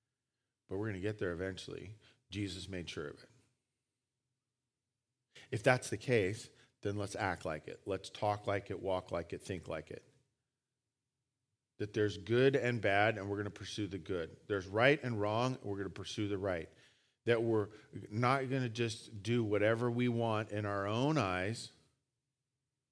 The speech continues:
what's comfortable for us, or what gets us heard, as is going on in culture. And maybe we do what's best for the whole,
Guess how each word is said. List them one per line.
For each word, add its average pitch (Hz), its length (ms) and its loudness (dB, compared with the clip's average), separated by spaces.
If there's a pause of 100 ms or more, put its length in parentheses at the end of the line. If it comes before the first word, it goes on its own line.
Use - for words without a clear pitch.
(800)
what's 104 160 -4
comfortable 120 560 -2
for 110 240 2
us, 101 420 0 (720)
or 117 120 6
what 107 300 2
gets 117 280 4
us 120 220 2
heard, 107 640 0 (1400)
as 98 180 0
is 95 160 -6
going 92 280 -4
on 90 160 -8
in 85 60 -10
culture. 104 500 -6 (1160)
And 101 80 -6
maybe 117 180 0
we 127 180 0
do 117 220 2
what's 107 280 0
best 110 420 0
for 104 120 -4
the 95 120 -4
whole, 92 460 -2